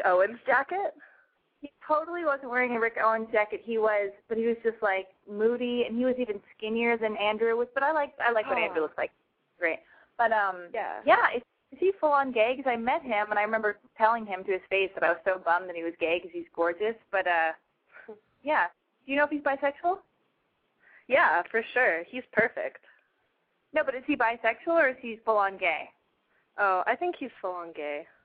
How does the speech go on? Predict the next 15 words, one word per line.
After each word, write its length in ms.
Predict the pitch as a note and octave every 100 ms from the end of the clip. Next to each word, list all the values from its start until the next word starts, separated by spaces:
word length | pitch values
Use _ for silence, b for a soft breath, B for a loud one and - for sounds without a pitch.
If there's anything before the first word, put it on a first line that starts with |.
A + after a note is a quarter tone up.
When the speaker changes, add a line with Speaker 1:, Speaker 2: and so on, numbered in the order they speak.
| _ _ _ _ _ _ _ _ -
Speaker 2:
Okay. 300 | A3 A3 - -
Well, 100 | A#3+
now 220 | D#4+ D4+
we've 180 | C4 B3
come 180 | B3 G3
to 40 |
that 320 | G#3 G3+ -
conclusion 460 | G3+ G3 F#3 F3+ F3+
to 80 | F#3+
help 240 | G#3+ G#3
the 80 | F#3+
world 320 | F#3+ F#3+ F#3+
with 140 | F#3+ E3
these 220 | G#3+ G3+
answers 440 | F3+ F3+ F3+ F3